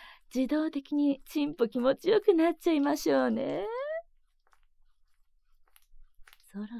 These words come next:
そろかな？<laughs> 金玉上がってきたね。もうチンポが射精の準備完了しちゃったね。いいの？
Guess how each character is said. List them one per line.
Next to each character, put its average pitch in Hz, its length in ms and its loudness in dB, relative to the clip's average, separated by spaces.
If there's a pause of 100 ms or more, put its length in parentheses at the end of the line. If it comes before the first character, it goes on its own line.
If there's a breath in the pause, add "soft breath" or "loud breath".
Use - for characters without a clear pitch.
(100)
そ 185 80 -20
ろ 160 100 -10
か 147 180 -18
な？ 160 320 -16 (1200)
<laughs> - 560 -4 (1040 loud breath)
金 202 340 0
玉 196 360 -4
上 156 60 -4
が 185 120 -6
っ 226 60 -10
て - 180 -12
き - 140 -20
た 262 100 -12
ね。 220 600 -10 (1160)
も 320 380 0
う 294 60 -6
チ 320 240 -8
ン 339 100 -6
ポ 294 120 -2
が 240 260 0 (400 loud breath)
射 185 240 -6
精 202 260 -4
の 233 160 -2
準 240 340 -2
備 202 160 0
完 233 420 -2
了 262 220 4
し - 100 -10
ち - 120 -10
ゃ 320 40 -4
っ 320 40 -20 (120)
た 320 140 -2
ね。 330 680 -6 (1300 loud breath)
い 349 420 -2
い 311 40 -6
の？ 294 440 -4